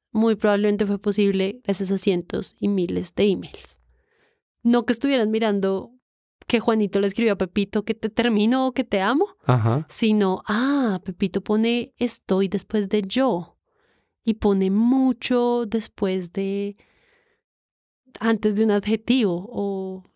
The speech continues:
Speaker 1: sí, como combinaciones de palabras.
Speaker 2: Sí.
Speaker 1: Y pues, juepucha, sin la posibilidad de recoger, procesar, analizar y cruzar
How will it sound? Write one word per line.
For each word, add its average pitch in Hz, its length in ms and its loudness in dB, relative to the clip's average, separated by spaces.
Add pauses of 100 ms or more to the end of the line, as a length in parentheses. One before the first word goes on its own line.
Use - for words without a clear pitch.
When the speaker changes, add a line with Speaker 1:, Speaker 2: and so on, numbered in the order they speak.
(120)
Speaker 1:
sí, 339 120 2
como 226 300 0
combinaciones 208 640 0
de 208 80 0
palabras. 208 640 0
Speaker 2:
Sí. 101 300 0 (160)
Speaker 1:
Y 202 120 -2
pues, 202 520 -2 (460)
juepucha, 208 560 0
sin 202 160 0
la 190 100 0
posibilidad 202 640 2
de 180 140 0
recoger, 214 540 -2
procesar, 202 540 0
analizar 196 640 -2
y 196 80 0
cruzar 190 680 -2